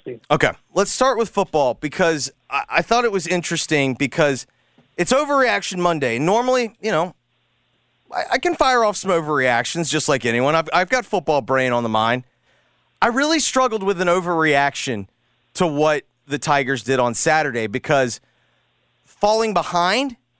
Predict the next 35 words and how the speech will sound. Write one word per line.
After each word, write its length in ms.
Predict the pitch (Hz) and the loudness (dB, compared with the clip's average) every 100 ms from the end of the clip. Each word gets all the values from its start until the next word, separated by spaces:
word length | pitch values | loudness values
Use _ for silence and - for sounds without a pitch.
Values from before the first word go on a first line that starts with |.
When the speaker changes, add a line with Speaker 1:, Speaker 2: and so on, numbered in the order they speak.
| _ _ _ _ _ - | _ _ _ _ _ -2
Speaker 2:
in 120 | 180 | -2
the 80 | 160 | 0
fashion 420 | 190 196 190 180 | 0 0 -2 -8
that 160 | 165 135 | -6 -2
they 120 | 156 | 0
did 280 | 151 185 214 | 2 2 2
was 360 | 180 143 - _ 175 | 0 -2 -6 _ -4
incredibly 580 | 147 - 170 170 175 | -4 0 0 2 0
disturbing, 640 | 147 139 - 180 196 277 302 _ _ _ _ _ _ _ _ | 0 0 0 2 2 -2 -4 _ _ _ _ _ _ _ _
but 120 | 285 | -2
it's 140 | 294 240 | -2 -2
a 40 | |
sixty-minute 500 | 233 285 294 277 269 | -2 -2 0 0 0
football 320 | 330 - 220 | -2 -2 -2
game. 260 | 131 98 80 _ _ _ | -2 -6 -10 _ _ _
And 160 | 180 208 | -2 2
really, 240 | 247 285 165 | 2 4 4
after 400 | 190 240 269 247 | 4 2 0 0
they 120 | 220 | 0
fell 300 | - 208 214 | 2 0 2
behind, 680 | 180 156 220 202 175 185 165 _ _ _ _ _ _ _ _ _ _ - - | 0 2 2 2 0 -4 -8 _ _ _ _ _ _ _ _ _ _ -18 -4
I 100 | 180 | -4
thought 380 | - 202 214 233 | 0 0 0 0
they 100 | 220 | -2
made 340 | 170 196 202 | 0 -2 -2
some, 380 | - 202 180 - | -4 -2 -4 -4
some 240 | - 202 | -2 -2
pretty 300 | 165 180 208 | -2 -2 0
big 200 | 196 202 | 0 -2
plays, 380 | - 220 190 131 | 0 0 0 -2
and 80 | 147 | -2
they 80 | 151 | -2
played 300 | 165 180 170 | 0 0 0
winning 340 | 143 175 160 | -2 -2 -2
football. 640 | 143 226 233 180 156 156 | -2 -4 -2 0 0 0